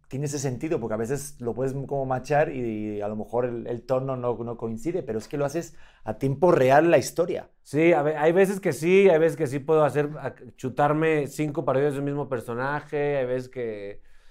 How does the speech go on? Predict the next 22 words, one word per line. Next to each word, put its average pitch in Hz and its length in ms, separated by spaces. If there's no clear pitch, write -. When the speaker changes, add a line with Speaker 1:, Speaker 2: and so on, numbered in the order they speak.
Speaker 2:
sí, 147 260
es 156 160
un 180 160
pedo, 113 280
es 104 100
un 127 100
pedo, 120 240
que 131 100
hemos, 147 240
que 143 100
hemos 147 200
ido 147 160
especializándonos 101 880
ahí 90 120
en 95 80
la 107 100
paro-, 87 340
en 92 160
la, 90 200
en 92 80
la - 80
parodia. 87 420